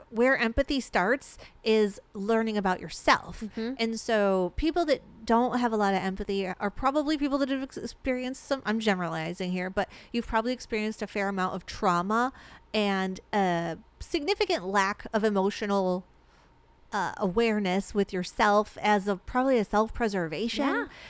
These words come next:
Speaker 1: So if you find you're struggling with empathy or maybe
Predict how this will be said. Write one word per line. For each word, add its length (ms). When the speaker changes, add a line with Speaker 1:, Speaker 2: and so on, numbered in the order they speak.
Speaker 1:
So 400
if 180
you 160
find 380
you're 240
struggling 480
with 140
empathy 680
or 840
maybe 560